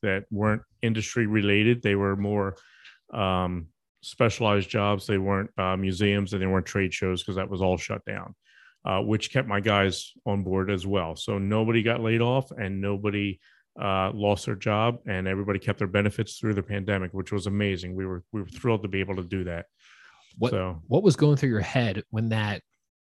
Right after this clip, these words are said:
Speaker 2: whole thing first started going down a-, a-, as a business owner, not only
Speaker 1: Yeah.
Speaker 2: for, for yourself, and
Speaker 1: Sure.
Speaker 2: this is kinda like the legacy that you're building,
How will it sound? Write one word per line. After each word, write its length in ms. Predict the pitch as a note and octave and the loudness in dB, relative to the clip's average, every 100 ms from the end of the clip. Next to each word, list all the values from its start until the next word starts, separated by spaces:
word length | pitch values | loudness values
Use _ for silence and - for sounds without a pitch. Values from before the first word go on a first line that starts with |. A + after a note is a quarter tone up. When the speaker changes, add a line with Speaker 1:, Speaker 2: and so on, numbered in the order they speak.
| _ - | _ -18
Speaker 2:
whole 300 | - C#3+ B2+ | 0 4 4
thing 360 | A#2 B2+ A#2 G#2+ | 4 4 4 0
first 320 | - B2 A2 | 2 2 2
started 220 | A#2+ G#2 | 0 0
going 240 | G2+ G2 F#2+ | 0 -2 -4
down 300 | G2 F2 F#2 - | -6 -8 -12 -2
a-, 100 | B2+ | 0
a-, 220 | B2 B2+ B2+ | 4 4 6
as 100 | B2 | 4
a 60 | |
business 380 | A2+ A#2+ A2+ - | 4 2 0 -4
owner, 160 | F#2 F2 | -6 0
not 200 | B2 B2 | 2 4
only 340 | B2 A#2+ A#2 | 4 4 2
Speaker 1:
Yeah. 300 | A2 G2+ F#2+ | 0 -2 -2
Speaker 2:
for, 100 | F#2 | 0
for 100 | C3 | 4
yourself, 500 | C3+ F#2+ - A2+ C#3 - - | 4 4 0 0 0 -2 -4
and 60 | |
Speaker 1:
Sure. 100 | A2+ | 2
Speaker 2:
this 120 | A#2+ B2+ | 4 2
is 100 | A2+ | 0
kinda 140 | B2 | 0
like 100 | A2+ | -2
the 80 | G#2+ | -2
legacy 380 | G#2+ A#2 A#2 A2 | 0 0 0 -2
that 60 | |
you're 200 | G#2+ A2 | -2 2
building, 400 | B2 C#3 C#3+ D#3 | 4 4 4 0